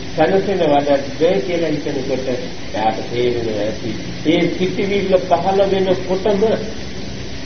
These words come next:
අර තමාගේ ළඟ මේ සතා මරණ ගන්න පිළිච්ච සංසුන්, අ, සංජීව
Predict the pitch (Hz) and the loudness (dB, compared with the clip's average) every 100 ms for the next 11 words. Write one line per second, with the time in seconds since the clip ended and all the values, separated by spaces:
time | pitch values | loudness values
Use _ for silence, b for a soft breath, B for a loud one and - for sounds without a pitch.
0 | - - 123 165 247 226 - - - - | -8 -6 0 4 4 2 0 -6 -8 -8
1 | - 156 180 233 247 233 202 180 185 226 | -4 0 2 4 4 4 4 2 2 0
2 | - - - - - - - - 175 208 | 0 -6 -8 -8 -8 -10 -8 -2 2 4
3 | - 147 151 226 240 220 143 185 254 269 | 2 0 0 2 4 2 0 2 2 4
4 | 262 254 254 247 220 247 - - 214 165 | 4 4 2 0 -2 -4 -4 -2 2 2
5 | - - - - - - 180 220 247 254 | 0 -6 -8 -10 -10 -8 0 2 2 2
6 | 247 220 202 196 156 127 - - - - | 0 0 2 4 4 0 -4 -10 -10 -10
7 | - - 110 110 104 104 - 170 214 214 | -10 -8 -6 -4 -4 -4 -2 0 0 0
8 | 214 | 0